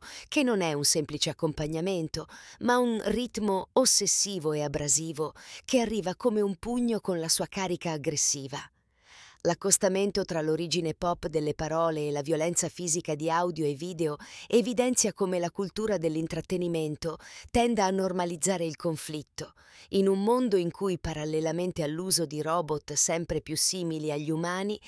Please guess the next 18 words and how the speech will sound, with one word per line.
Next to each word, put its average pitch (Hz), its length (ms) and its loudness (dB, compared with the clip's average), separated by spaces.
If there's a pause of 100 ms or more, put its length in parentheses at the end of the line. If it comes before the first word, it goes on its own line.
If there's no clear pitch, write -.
(260)
si 311 220 6
rendono 262 380 4
le 180 120 0
società 180 480 0
più 175 260 -6
disumane 170 800 0 (200)
e 208 120 6
indifferenti 165 840 2
al 143 100 -2
dolore. 135 560 -4 (800)
La 202 140 10
musica 226 460 4
che 196 140 0
sentiamo 185 560 2
sembra 170 360 2
fatta 170 400 -2
di 160 180 -2
lame 175 520 4